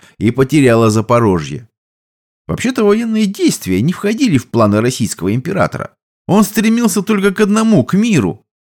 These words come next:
И именно желание избегнуть войны вынудило его ввязаться в борьбу за корону Польши. Россия ввела туда пятидесятитысячную армию,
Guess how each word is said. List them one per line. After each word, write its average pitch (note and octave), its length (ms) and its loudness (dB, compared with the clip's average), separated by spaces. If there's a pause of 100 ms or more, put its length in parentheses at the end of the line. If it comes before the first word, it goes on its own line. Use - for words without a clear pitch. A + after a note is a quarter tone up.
(220)
И B2 180 4
именно G3 340 4
желание D3+ 580 2 (120)
избегнуть D3 580 0
войны A#2+ 640 2
вынудило C#3 520 2
его B2 340 4
ввязаться A2+ 680 0
в G2 80 -6
борьбу A2+ 380 0
за A#2+ 120 0
корону C#3+ 400 0
Польши. D#3 540 -2 (480)
Россия E3 640 0
ввела C3 480 0
туда D3 560 0
пятидесятитысячную E3+ 1400 -2
армию, B2+ 540 0